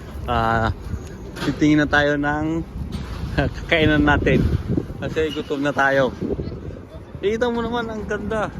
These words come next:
Ang ganda pala dito. Ah, dito tayo sa, so, nandito tayo sa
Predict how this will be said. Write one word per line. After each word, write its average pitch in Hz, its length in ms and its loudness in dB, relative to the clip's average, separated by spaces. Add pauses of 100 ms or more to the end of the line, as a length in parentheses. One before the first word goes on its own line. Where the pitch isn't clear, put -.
(120)
Ang 151 160 -8
ganda 165 160 -6
pala 160 240 -6
dito. 151 480 -4 (800)
Ah, 123 240 -2 (160)
dito 135 240 -2
tayo 139 320 2
sa, 170 400 0 (1080)
so, 127 180 0
nandito 127 320 -2
tayo 127 320 2
sa 117 480 2